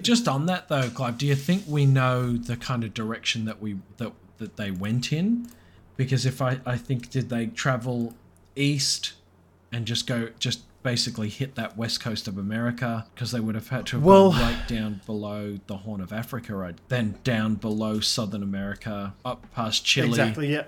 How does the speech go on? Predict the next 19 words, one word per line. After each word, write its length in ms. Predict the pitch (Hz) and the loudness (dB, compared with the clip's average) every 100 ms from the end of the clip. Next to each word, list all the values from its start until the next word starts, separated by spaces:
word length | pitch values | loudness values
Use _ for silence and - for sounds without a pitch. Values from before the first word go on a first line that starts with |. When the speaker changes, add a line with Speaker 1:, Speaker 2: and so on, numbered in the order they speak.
| - - - | -10 -18 0
Speaker 2:
Yeah, 260 | 165 190 | 8 8
we 340 | 180 180 202 170 | 8 6 6 6
think 220 | 262 226 | 4 4
that's 140 | 214 | 2
probably 280 | - 202 156 | 6 6 6
the 60 | 131 | 6
direction 360 | 147 143 147 | 4 4 4
they 80 | 135 | 6
went, 240 | 143 135 | 8 8
but 260 | 147 151 - - - - - | 6 4 2 -14 -20 -6 -2
it's 220 | 139 - | 0 6
not 120 | 196 | 6
only 240 | 175 156 127 | 8 6 6
that. 380 | 120 151 151 160 | 6 4 4 2
It, 220 | 143 - - _ - - _ _ | 0 0 -16 _ -20 -20 _ _
when 460 | 131 165 143 185 175 | -4 4 6 8 8
they 120 | 170 | 10
were 120 | 139 120 | 10 8
wicked, 480 | 143 165 135 110 | 4 4 4 2